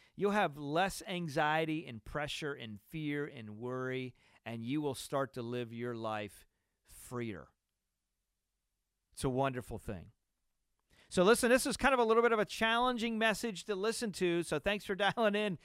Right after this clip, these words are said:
if you stayed with me the whole show. And I want to encourage you to go back and listen to this again,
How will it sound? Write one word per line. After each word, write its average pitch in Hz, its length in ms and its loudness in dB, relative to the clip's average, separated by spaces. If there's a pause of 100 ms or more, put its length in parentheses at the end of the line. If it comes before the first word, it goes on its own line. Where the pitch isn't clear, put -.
(180)
if 160 80 0
you 170 80 0
stayed 190 280 0
with 190 200 0
me 190 100 -2
the 175 120 2
whole 185 180 2
show. 175 540 0
And 160 100 -8
I 202 60 -6
want 247 100 -2
to 226 60 -2
encourage 208 360 0
you 190 60 -4
to 175 60 -4
go 165 120 2
back 175 260 2
and 160 120 -4
listen 185 320 -6
to 175 80 -4
this 165 220 -6
again, 135 480 -4